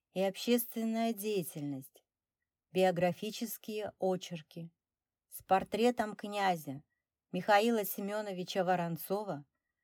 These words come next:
гравированный в Лейпциге Геданом и родословной семьи. Вступление. В числе фамилий, представители которых занимали за последние полтора столетия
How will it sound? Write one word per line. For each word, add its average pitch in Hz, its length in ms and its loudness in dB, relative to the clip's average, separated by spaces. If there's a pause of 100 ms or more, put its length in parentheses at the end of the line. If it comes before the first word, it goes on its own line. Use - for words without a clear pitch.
(160)
гравированный 214 840 6
в 208 60 -4
Лейпциге 220 680 2
Геданом 160 680 0 (280)
и 190 100 0
родословной 185 720 0
семьи. 190 580 -6 (3000)
Вступление. 180 920 -2 (1500)
В - 100 -20
числе 208 340 0
фамилий, 208 680 0 (340)
представители 208 880 4
которых 202 560 0
занимали 196 640 0
за 185 180 2
последние 202 640 0
полтора 190 540 0
столетия 185 720 -2